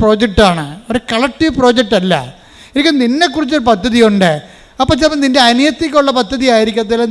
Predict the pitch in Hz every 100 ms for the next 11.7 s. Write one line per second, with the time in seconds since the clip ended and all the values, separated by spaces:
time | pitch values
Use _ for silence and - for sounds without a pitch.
0 | 202 196 - 214 185 180 170 190 165 143
1 | 156 208 233 240 233 226 214 208 190 196
2 | 190 180 170 156 - _ _ _ _ _
3 | 190 233 277 277 240 240 247 220 226 202
4 | 240 233 208 208 - 214 190 156 135 -
5 | _ _ _ _ _ _ _ - 226 311
6 | 302 262 254 226 202 220 220 196 190 180
7 | 180 190 202 185 185 190 190 196 156 143
8 | 156 - _ _ 180 233 226 240 208 226
9 | 208 190 196 - 196 240 254 277 254 226
10 | 208 226 208 233 220 226 202 202 202 214
11 | 208 185 202 196 196 185 185